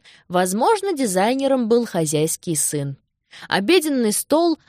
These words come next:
лавки по длинным сторонам из грубых досок, обожженных под старину и покрытых лаком, современный угловой диван,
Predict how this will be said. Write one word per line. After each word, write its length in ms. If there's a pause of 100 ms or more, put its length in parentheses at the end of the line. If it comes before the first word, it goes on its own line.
лавки 420
по 200
длинным 420
сторонам 600
из 120
грубых 400
досок, 440
обожженных 680
под 180
старину 460
и 60
покрытых 600
лаком, 500 (220)
современный 640
угловой 480
диван, 560